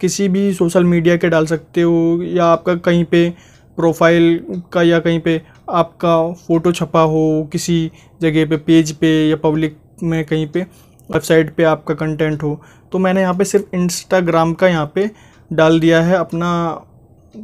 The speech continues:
जो एक लिंक है वो यहाँ पे डाल दिया है। आप चाहो तो दो तीन लिंक डाल सकते हो, एक या दो लिंक इनफ है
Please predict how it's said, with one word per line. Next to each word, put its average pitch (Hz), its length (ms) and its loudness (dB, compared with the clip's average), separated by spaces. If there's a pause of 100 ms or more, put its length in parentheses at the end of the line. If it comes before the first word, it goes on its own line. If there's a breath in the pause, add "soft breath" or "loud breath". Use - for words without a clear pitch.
(260)
जो 165 200 -2
एक 170 220 2
लिंक 165 260 -2
है 190 60 0
वो 165 160 0
यहाँ 156 120 -4
पे 156 100 -2
डाल 147 220 -2
दिया 151 140 -2
है। - 80 -8
आप 160 240 -4
चाहो 160 160 0
तो 175 120 0
दो 160 240 0
तीन 165 200 -2
लिंक 160 200 -2
डाल 151 180 -2
सकते 147 320 -8
हो, 190 80 0
एक 180 320 2
या 175 140 2
दो 170 400 -2
लिंक 175 300 -2 (120)
इनफ 165 260 0
है 143 140 -8